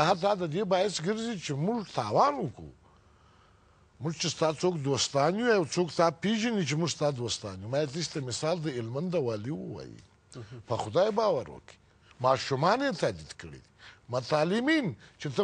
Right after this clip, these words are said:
غونډې ته تللی یې. تر دغې اندازې پورې چې حتی نوم دې را سره دی، لکه هغه چې یو ډېر بد جنایت سرته رسولی. نو که دلته دغه مجبوریتونه د دې پارلمان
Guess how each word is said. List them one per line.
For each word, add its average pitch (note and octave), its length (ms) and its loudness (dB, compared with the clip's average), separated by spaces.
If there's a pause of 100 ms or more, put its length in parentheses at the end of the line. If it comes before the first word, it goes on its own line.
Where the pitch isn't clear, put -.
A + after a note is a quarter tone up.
غونډې C#4+ 340 4
ته F#3+ 80 2
تللی G#2 420 -8
یې. - 80 -20 (1400)
تر A2+ 80 -10
دغې C4 400 4
اندازې A3+ 360 4 (120)
پورې F#3 260 0
چې D#3+ 60 2 (120)
حتی G3+ 300 4 (140)
نوم C4+ 180 0
دې G#3+ 160 6
را D#3 80 6
سره C#3 280 2
دی، B2 160 -4
لکه B2 260 -2 (100)
هغه E3 160 0
چې - 160 -10
یو D#3+ 160 -2
ډېر A#3+ 280 -2 (120)
بد A#3 120 2 (120)
جنایت E3 360 0 (100)
سرته F#3 340 -4
رسولی. D#2 520 -14 (1900)
نو C#3 180 -6
که D#3+ 140 -2
دلته D#3+ 560 -2 (320)
دغه E3+ 220 2
مجبوریتونه C3 840 -6
د A#2 80 -8 (100)
دې G#2 180 -8
پارلمان G2 540 -8